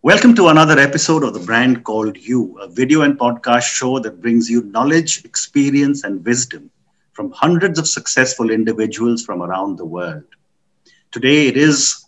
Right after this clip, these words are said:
my pleasure and privilege to get someone from the other side of the world, Alan McLaren from Canada.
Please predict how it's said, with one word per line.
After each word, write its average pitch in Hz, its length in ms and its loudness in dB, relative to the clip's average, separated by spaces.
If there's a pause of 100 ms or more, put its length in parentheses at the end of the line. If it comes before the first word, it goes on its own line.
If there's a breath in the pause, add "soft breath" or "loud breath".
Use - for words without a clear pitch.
(520)
my 101 240 -6 (220)
pleasure 147 500 4
and 117 240 2
privilege 135 580 0
to 139 280 -2
get 147 220 0
someone 135 320 2
from 127 140 0
the 135 120 2
other 165 240 2
side 120 260 2
of 95 120 -6
the 90 80 -10
world, 85 440 -12 (600)
Alan 143 260 4
McLaren 143 640 2 (300)
from 113 220 -2
Canada. 113 460 2